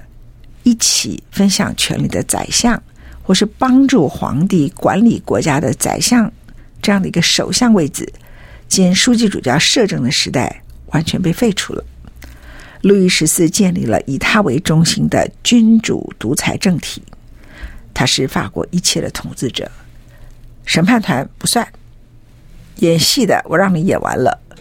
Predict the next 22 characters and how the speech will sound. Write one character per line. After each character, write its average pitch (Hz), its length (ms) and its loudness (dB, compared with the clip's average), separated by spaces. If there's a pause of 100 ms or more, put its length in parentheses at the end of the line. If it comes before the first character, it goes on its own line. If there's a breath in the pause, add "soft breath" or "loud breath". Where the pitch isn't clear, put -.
(540 loud breath)
不 254 100 2
满 147 220 0
意 175 180 -4 (120)
我 170 120 2
也 151 140 0
可 - 160 -6
以 165 60 2
否 - 240 -4
决。 - 360 -2 (880 loud breath)
政 214 320 2
及 156 240 -2
国 143 200 0
家 165 200 0
的 143 140 2
君 226 520 4
权 147 380 0
神 151 320 0
授 202 240 2
论 190 180 2 (160)
来 107 380 -8
治 170 160 -2
国。 - 220 -8